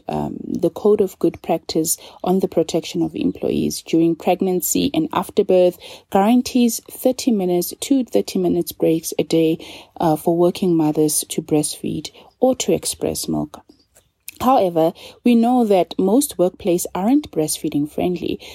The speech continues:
The Code of Good Practice is intended to guide employers on the application of the Basic Conditions of Employment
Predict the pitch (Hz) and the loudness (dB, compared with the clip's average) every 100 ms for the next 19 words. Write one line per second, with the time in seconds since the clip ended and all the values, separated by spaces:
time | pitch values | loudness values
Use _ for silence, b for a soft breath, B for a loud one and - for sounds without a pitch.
0 | B 185 - - 247 262 - 190 185 185 | B -4 -2 2 2 2 0 -2 2 0
1 | - - - - 208 196 185 190 196 214 | 0 -4 -8 -4 -6 -4 -2 -4 -2 -2
2 | 214 214 - 196 - 165 165 160 - 208 | -2 -2 -4 -4 -2 -2 -2 -6 -2 2
3 | 202 196 196 202 - 180 170 - - - | 4 4 2 0 -4 -2 -2 -2 -4 -6
4 | - 185 185 190 - 170 175 - 160 185 | -2 -2 0 -4 -4 -6 -6 0 0 0
5 | - - 175 160 - 175 156 147 160 156 | -4 -4 -4 -4 -4 -8 -8 -8 -4 -2
6 | 208 202 208 202 | 0 0 2 0